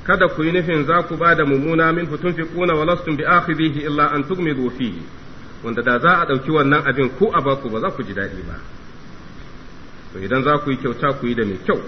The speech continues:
kada ku bayar da mara kyau. Wa'lamu, ku sani, anna Allaha ganiyyun hamid.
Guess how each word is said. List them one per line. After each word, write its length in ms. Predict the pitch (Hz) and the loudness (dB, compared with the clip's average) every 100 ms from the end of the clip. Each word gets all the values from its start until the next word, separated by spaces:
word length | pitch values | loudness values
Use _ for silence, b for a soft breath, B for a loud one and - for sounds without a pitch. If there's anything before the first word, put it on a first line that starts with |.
| - - | -12 -2
kada 180 | 151 131 | 0 0
ku 140 | 127 | -4
bayar 400 | 107 156 160 160 - - | 2 6 8 6 4 -2
da 80 | 107 | -2
mara 220 | 113 131 | 4 4
kyau. 200 | 113 113 - - - - - - - - - - - - - - - - - - 101 | 4 -4 -10 -14 -16 -16 -16 -16 -16 -16 -16 -16 -16 -16 -16 -16 -16 -16 -16 -12 -4
Wa'lamu, 480 | 127 139 127 127 - | 0 2 4 2 0
ku 80 | |
sani, 340 | 107 156 170 104 - - - - - - - - - | 2 4 4 2 -6 -14 -16 -16 -16 -16 -16 -16 -8
anna 180 | 104 123 | -4 -2
Allaha 520 | 120 127 135 135 131 - 104 | 0 0 2 0 -2 -6 -4
ganiyyun 400 | 107 120 120 117 | -2 0 0 0
hamid. 340 | 120 135 120 | 2 2 2